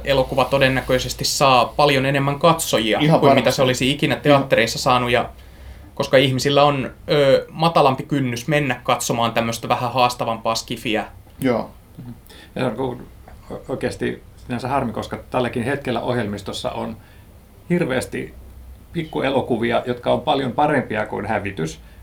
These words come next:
Speaker 3: jotka saa niinku murto-osan siitä katsojamäärästä, minkä se nyt sitten Netflixissä
Speaker 1: Mm.
Speaker 3: saa, että elä-, elämä on epäoikeudenmukaista.
Speaker 1: Mä haluan vielä tuoda tähän, kun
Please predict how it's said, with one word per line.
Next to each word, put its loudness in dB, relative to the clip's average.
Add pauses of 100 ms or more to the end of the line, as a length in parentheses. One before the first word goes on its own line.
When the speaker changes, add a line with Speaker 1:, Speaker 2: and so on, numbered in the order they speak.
(320)
Speaker 3:
jotka -2
saa 0
niinku -4
murto-osan 2
siitä -4
katsojamäärästä, -2
minkä -6
se -6
nyt -8
sitten -10 (400)
Netflixissä -8
Speaker 1:
Mm. -8
Speaker 3:
saa, 0
että -8 (760)
elä-, 0 (320)
elämä -2
on -2
epäoikeudenmukaista. -8 (480)
Speaker 1:
Mä -6
haluan 0
vielä 0
tuoda -4
tähän, -10
kun -16